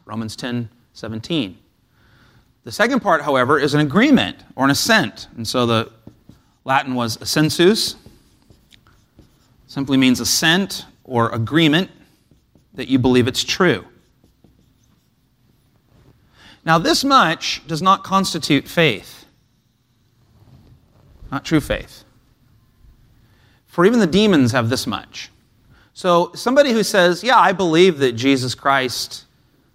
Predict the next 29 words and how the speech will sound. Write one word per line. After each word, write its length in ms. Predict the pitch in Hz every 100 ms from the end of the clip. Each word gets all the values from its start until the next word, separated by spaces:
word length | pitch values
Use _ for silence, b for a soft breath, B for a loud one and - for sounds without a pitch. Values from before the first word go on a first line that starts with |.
| _ _ _ 131
lived 720 | 120 135 143 160 147 - - -
and 560 | 127 120 113 110 110 104 _ _ _ _ _ _ 110
died, 500 | 117 127 156 170 143
and 180 | 110 120
even 340 | 123 127 117
that 160 | 120 117
that's 260 | 135 -
the 140 | - 139
one 440 | 127 131 135 131
way 200 | 127 127
of 120 | 123
salvation," 800 | - 123 127 170 - - 101 95 b b b
doesn't 240 | 143 139 151
necessarily 640 | 165 151 - 147 147 123
have 140 | 120
true 160 | - 113
faith. 720 | - 175 160 90 - - _ _ _ _ _ _ _ _ _ -
Um, 460 | 127 120 117 113
that's 220 | 147 143 -
just 220 | 160 -
an 100 | 139
acknowledgement 1000 | 135 135 143 185 175 - 123 113 117 -
that 140 | 127
that 140 | 131 127
is, 180 | 113 -
that 200 | 127 -
fact 600 | - 160 147 123 - -
is 200 | 123 -
true. 480 | - - 156 113